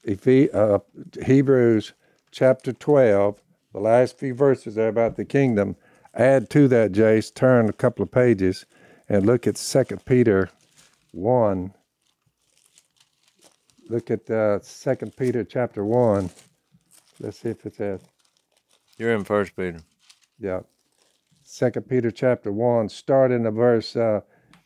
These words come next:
Speaker 1: it's a behavioral change. The, the behavior, if you notice in Hebrews, as soon as he got through saying that, then the first thing he said was, "Keep on loving each other." When he says the ki-, we're receiving the kingdom,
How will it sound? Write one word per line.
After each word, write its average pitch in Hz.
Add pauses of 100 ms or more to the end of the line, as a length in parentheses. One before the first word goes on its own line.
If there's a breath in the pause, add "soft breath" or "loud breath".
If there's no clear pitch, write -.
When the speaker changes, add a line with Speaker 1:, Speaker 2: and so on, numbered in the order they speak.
Speaker 1:
it's 123
a 110
behavioral 113
change. 95 (600)
The, 113
the 101
behavior, 113
if 95
you 123
notice 135
in 113
Hebrews, 117 (340 soft breath)
as 104
soon 151
as 131
he 143
got 135
through 117
saying 147
that, 104 (420 soft breath)
then 123
the 110
first 135
thing 123
he 113
said 139
was, 104
"Keep 135
on 117
loving 120
each 104
other." 107 (200)
When 110
he 110
says 120
the 123
ki-, -
we're 104
receiving 117
the 127
kingdom, 120